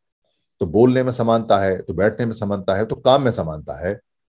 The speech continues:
हर व्यक्ति बोल सकता है। सभा जब तक चलती है, जब तक आखिरी व्यक्ति ये ना कहे कि मुझे बोलना है, सबकी सुनी जाती है। काम की बात हो तो सारे लोग मान लेते हैं, काम की बात ना हो तो लोग कहते हैं, "बैठ जा भैया, काम की बात नहीं है", तो बैठ जाता है।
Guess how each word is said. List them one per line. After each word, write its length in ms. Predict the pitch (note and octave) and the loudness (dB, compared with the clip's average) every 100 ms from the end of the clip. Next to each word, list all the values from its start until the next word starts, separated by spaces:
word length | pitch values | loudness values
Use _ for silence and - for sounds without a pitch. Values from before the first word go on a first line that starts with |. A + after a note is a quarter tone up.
| - | 2
हर 140 | C3+ | 4
व्यक्ति 340 | B2+ A#2+ - C#3+ | 4 2 0 2
बोल 180 | G2+ | 4
सकता 280 | F#2+ F#2+ G#2 | 2 -2 2
है। 160 | A2 B2 | 4 4
सभा 280 | B2 C3+ D3+ | 4 6 6
जब 180 | B2+ | 4
तक 100 | C3 | -2
चलती 280 | A#2+ F#2 G#2 | -4 -6 0
है, 60 | D3 | 2
जब 160 | C3 | 2
तक 160 | C#3 A2+ | 2 4
आखिरी 320 | G#2+ A2+ B2+ | 4 4 0
व्यक्ति 240 | A2+ A2 A2+ | -2 -2 -2
ये 100 | F#2+ | -2
ना 100 | F#2+ | 0
कहे 200 | G2+ B2 | 0 0
कि 100 | A#2+ | 0
मुझे 180 | G#2+ | -2
बोलना 320 | E2 F2 D#2 C#2+ | -2 -2 -6 -10
है, 100 | - | -6
सबकी 300 | C3 B2+ D3 | -6 -2 -2
सुनी 220 | A#2+ A#2 | 0 2
जाती 280 | A#2 A2+ A2 | 2 2 0
है। 80 | A2 - _ _ _ _ _ _ - | -2 -4 _ _ _ _ _ _ 0
काम 220 | G#2+ A2 | 0 2
की 120 | A2+ | 2
बात 300 | G2 G#2+ A2+ | 4 6 6
हो 280 | A2+ A#2 - | 2 2 -2
तो 60 | F2+ | -10
सारे 220 | - G2 | -4 -2
लोग 180 | F2+ E2 | -2 -2
मान 160 | G2 A2+ | -2 0
लेते 220 | G#2 G#2+ | 0 -2
हैं, 180 | G2+ - _ _ _ | -4 -10 _ _ _
काम 200 | B2+ C3 | 2 2
की 100 | C3+ | 2
बात 240 | A#2+ A#2+ B2 | 4 4 4
ना 60 | |
हो 60 | A#2+ | 0
तो 80 | A#2+ | 0
लोग 180 | A#2 A#2 | 0 0
कहते 160 | A2 | 2
हैं, 60 | G#2 | 4
"बैठ 160 | A2+ | 4
जा 140 | A2+ G#2+ | 4 0
भैया, 220 | G2+ G2+ | 0 -2
काम 260 | G2 F#2 F#2 | -2 -4 -4
की 80 | |
बात 240 | E2 D#2+ E2 | -4 -4 -4
नहीं 100 | F2+ | -4
है", 40 | |
तो 60 | F#2+ | 0
बैठ 200 | G#2 G#2 | 0 0
जाता 320 | F#2+ F2 | -2 -8
है। 80 | D#2+ | -12